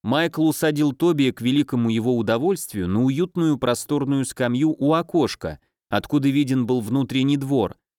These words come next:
так что они могли приглядывать за Лендровером и его бесценным грузом. «В общем-то, это незаконно, то, что я тебя сюда привел. Тебе восемнадцать-то хоть есть?» «А, только исполнилось, тогда ладно.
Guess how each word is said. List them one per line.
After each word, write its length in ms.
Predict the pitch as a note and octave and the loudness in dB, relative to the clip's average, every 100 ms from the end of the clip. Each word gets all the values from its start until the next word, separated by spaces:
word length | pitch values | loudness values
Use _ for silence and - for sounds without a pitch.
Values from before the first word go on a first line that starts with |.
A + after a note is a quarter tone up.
| _ | _
так 220 | C3+ C#3 | 0 0
что 180 | - C#3 | 0 0
они 160 | C3 C3 | 0 0
могли 320 | C3 B2 C3 | 0 0 0
приглядывать 680 | B2+ A#2+ B2 C3 B2 A#2 G2 | 0 0 2 2 2 0 0
за 160 | A#2 | 0
Лендровером 720 | A2+ A2 G2+ D#3 D#3+ D#3+ D#3 - _ - | 2 0 0 0 2 0 -2 -4 _ -2
и 80 | |
его 240 | C#3 D3+ G#3+ | 2 2 2
бесценным 640 | F3+ - - C3+ C#3 C#3+ | 0 -4 -2 0 2 0
грузом. 500 | A#2+ G2+ E2+ F2 D#2+ - _ _ _ _ _ _ - | 0 -2 -2 -6 -10 -14 _ _ _ _ _ _ -16
«В 180 | F2+ C3+ | -4 -2
общем-то, 400 | E3+ F#3+ F3 F3+ | 0 -2 0 0
это 220 | F3 F3 | 0 0
незаконно, 760 | F3 D#3+ E3+ E3+ E3+ E3+ F2+ - | 0 2 0 0 0 0 -2 -2
то, 120 | C#3 | -2
что 180 | B2+ C#3 | -2 0
я 140 | C3 | 0
тебя 240 | A#2+ A2+ A2+ | -2 -2 -2
сюда 320 | - A2 G#2 | -2 -2 -2
привел. 480 | G#2+ G#2+ G#2 D#2 - _ _ | 0 -2 -2 -6 -12 _ _
Тебе 280 | - D3+ G3 | -4 0 2
восемнадцать-то 720 | F3 E3 F#3 F#3 F#3 - - | 0 -2 -2 -2 -4 -6 -12
хоть 260 | - G#2 - | -8 -8 -4
есть?» 380 | B2+ E3+ - - _ _ _ _ - | -2 -2 -6 -20 _ _ _ _ -4
«А, 260 | A2 - | 0 0
только 340 | A#2 B2+ - B2 | 0 -2 -2 -4
исполнилось, 760 | - D3+ E3 D#3 G#2+ E2+ - - | -4 -2 0 2 0 -4 -10 -6
тогда 360 | G2+ G2 C#3+ | -6 -2 0
ладно. 520 | C#3 A2 G#2 G2+ E2 | 0 0 -2 -4 -6